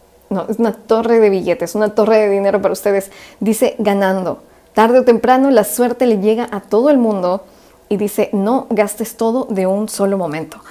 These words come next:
Esto literalmente es el hecho de poder empezar a apilar dinero de una forma en la que vamos a sentirnos bien con nuestra economía, vamos a sentirnos que finalmente empezamos a construir una estabilidad incluso de esa forma también, ¿sí? De momento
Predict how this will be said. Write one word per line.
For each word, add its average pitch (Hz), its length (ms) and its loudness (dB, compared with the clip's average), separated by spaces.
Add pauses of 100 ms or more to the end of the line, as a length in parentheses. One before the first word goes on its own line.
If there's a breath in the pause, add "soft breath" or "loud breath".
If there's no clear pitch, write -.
(360 loud breath)
Esto 247 420 2
literalmente 220 680 4
es 247 140 0
el 202 100 2
hecho 202 220 0
de 220 100 2
poder 196 320 -2
empezar 226 540 -4
a 233 80 -2
apilar 214 680 0
dinero 190 400 0
de 185 60 -2
una 196 160 -2
forma 190 580 -2 (540 loud breath)
en 208 180 2
la 190 140 0
que 196 400 0
vamos 240 380 2
a 262 40 2
sentirnos 208 500 2
bien 220 280 2
con 226 160 0
nuestra 196 260 -2
economía, 202 540 0
vamos 202 240 0
a 202 80 -4
sentirnos 202 480 -2
que 202 100 -6
finalmente 208 480 -2
empezamos 202 540 -4
a 208 140 -6
construir 226 640 0
una 208 160 0
estabilidad 196 800 -2
incluso 202 500 -4
de 185 80 -4
esa 190 140 -8
forma 196 420 -4
también, 170 380 -10
¿sí? 196 240 -6 (320 loud breath)
De 208 100 2
momento 269 680 0